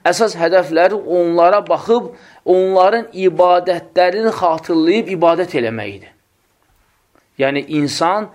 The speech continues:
həmən insanların şəklini çəkir və hər dəfə o şəkillərə baxanda o salihlər yadına düşür ki, bax, bunlar belə-belə ibadət edənlər, onlara baxıb neynəsinlər? İbadət eləsinlər. Və ilkin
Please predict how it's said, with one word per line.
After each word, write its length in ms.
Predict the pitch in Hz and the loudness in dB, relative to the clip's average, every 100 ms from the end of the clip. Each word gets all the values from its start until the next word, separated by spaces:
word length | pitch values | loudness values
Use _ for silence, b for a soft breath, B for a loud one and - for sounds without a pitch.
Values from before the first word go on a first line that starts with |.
| b b | b b
həmən 340 | 147 170 185 | 0 2 2
insanların 560 | 160 151 156 147 143 139 | 0 -2 -2 0 0 -2
şəklini 400 | - 147 - 151 | -4 -4 -4 -4
çəkir 540 | 156 143 175 202 208 B B B | -2 -2 0 0 -2 B B B
və 80 | 175 | 2
hər 200 | 226 202 | 2 2
dəfə 160 | 180 165 | -2 -2
o 60 | |
şəkillərə 540 | 175 175 165 160 165 165 | -2 -4 -4 0 2 2
baxanda 400 | 160 151 151 208 | 0 0 0 0
o 140 | 190 202 | 0 0
salihlər 600 | - 170 160 151 190 170 | 0 0 0 2 2 4
yadına 220 | 151 151 | 0 -2
düşür 220 | 156 160 - | -2 -2 0
ki, 140 | 220 220 B B - | 0 -2 B B -2
bax, 140 | 160 | -2
bunlar 380 | - 160 190 143 | -2 2 2 2
belə-belə 340 | 156 170 156 151 | 2 2 0 0
ibadət 420 | 139 147 151 160 | 0 0 0 -4
edənlər, 380 | 147 156 214 202 - - | -2 0 0 -2 -8 -4
onlara 420 | 196 185 190 220 202 | -2 0 2 2 2
baxıb 220 | 180 180 | -2 -2
neynəsinlər? 720 | 175 156 143 143 139 156 208 202 b b - | 0 -2 -4 -6 -2 0 -2 -6 b b -4
İbadət 420 | 160 160 170 180 | 2 2 2 0
eləsinlər. 480 | 139 113 - 113 107 _ B B B | -4 -4 -8 -14 -16 _ B B B
Və 140 | 202 - | -2 -2
ilkin 480 | 220 196 180 - 277 | -4 -4 -4 -2 -2